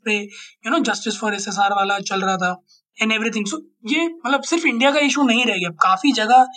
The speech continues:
इसको एड्रेस किया जा रहा है। So, I'm very keen,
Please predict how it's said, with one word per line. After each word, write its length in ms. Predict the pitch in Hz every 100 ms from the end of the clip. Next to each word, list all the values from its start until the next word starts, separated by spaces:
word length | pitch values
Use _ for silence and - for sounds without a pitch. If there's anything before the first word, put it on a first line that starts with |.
| - - -
इसको 200 | 226 254
एड्रेस 280 | 214 208 202
किया 180 | 208 190
जा 160 | 170
रहा 120 | 160
है। 60 | 160 - - _ -
So, 40 |
I'm 120 | 370
very 200 | 302 311 339 _ -
keen, 260 | 262 311